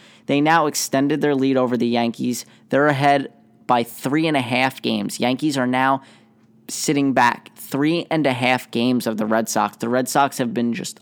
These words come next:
unbelievable. They will go for eleven straight. Last night, I saw one of the most incredible at-bats of the season by Mookie Betts.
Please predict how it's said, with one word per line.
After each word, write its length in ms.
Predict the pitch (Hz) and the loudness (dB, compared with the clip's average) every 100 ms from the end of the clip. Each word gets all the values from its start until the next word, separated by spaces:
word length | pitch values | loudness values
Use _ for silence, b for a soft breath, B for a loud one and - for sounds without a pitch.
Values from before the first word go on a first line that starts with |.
| _ | _
unbelievable. 760 | 151 160 143 123 123 113 120 | 2 4 2 2 0 0 0
They 140 | 117 127 | 2 2
will 140 | 135 | 0
go 160 | 127 131 | 0 -2
for 180 | - 120 | 0 0
eleven 440 | 113 120 127 131 | 2 0 2 -2
straight. 420 | - - 113 107 B B B | -2 -2 -2 -2 B B B
Last 420 | 127 151 208 - | 2 4 4 2
night, 300 | 147 143 143 - | 0 2 0 2
I 160 | 135 | 2
saw 420 | 135 - 139 135 127 B B | 2 2 4 4 2 B B
one 180 | - 143 | 0 2
of 100 | 143 | 4
the 80 | 139 | 4
most 320 | 135 135 - | 4 2 0
incredible 680 | 131 127 - 151 160 170 160 | -4 -6 0 2 4 4 4
at-bats 500 | 143 139 127 127 - | 4 4 4 2 0
of 120 | 120 | -6
the 80 | - | -4
season 640 | - - 143 127 101 104 B B B B | -4 -2 0 0 -2 -4 B B B B
by 380 | - 123 123 120 - | 4 6 6 2 2
Mookie 440 | 127 143 127 135 | 2 2 2 0
Betts. 380 | 117 104 - - | 2 -2 -2 -8